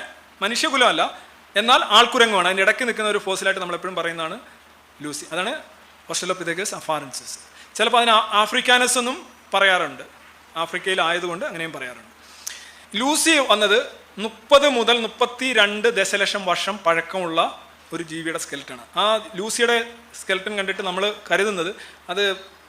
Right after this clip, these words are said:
മരത്തിൻ്റെ മേളിൽ നിന്ന് വീണ് മരിച്ചതായിട്ടാണ് തോന്നുന്നത്. അതിൻ്റെ ഒടിവുകളൊക്കെ കണ്ടിട്ട് നമ്മൾ അങ്ങനെയാണ്. Maybe arboreal, arboreal എന്ന് പറഞ്ഞാൽ മരത്തിൻ്റെ മേളിലായിരുന്നു നമ്മൾ, മനുഷ്യനായിട്ടില്ല. മനുഷ്യനും ആൾക്കുരങ്ങിനും ഇടയ്ക്ക് നിൽക്കുന്നതാണ് ഈ australopithecus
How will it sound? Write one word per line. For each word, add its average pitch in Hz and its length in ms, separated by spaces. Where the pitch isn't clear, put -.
മരത്തിൻ്റെ 196 480
മേളിൽ 208 180
നിന്ന് 220 200
വീണ് 208 180
മരിച്ചതായിട്ടാണ് 185 540
തോന്നുന്നത്. 156 220
അതിൻ്റെ 156 280
ഒടിവുകളൊക്കെ 190 460
കണ്ടിട്ട് 165 380
നമ്മൾ 160 220
അങ്ങനെയാണ്. 143 340
Maybe 180 220
arboreal, 226 540
arboreal 226 320
എന്ന് 226 120
പറഞ്ഞാൽ 226 180
മരത്തിൻ്റെ 247 300
മേളിലായിരുന്നു 214 440
നമ്മൾ, 139 140
മനുഷ്യനായിട്ടില്ല. 262 640
മനുഷ്യനും 226 440
ആൾക്കുരങ്ങിനും 202 480
ഇടയ്ക്ക് 196 280
നിൽക്കുന്നതാണ് 190 460
ഈ 180 120
australopithecus 190 680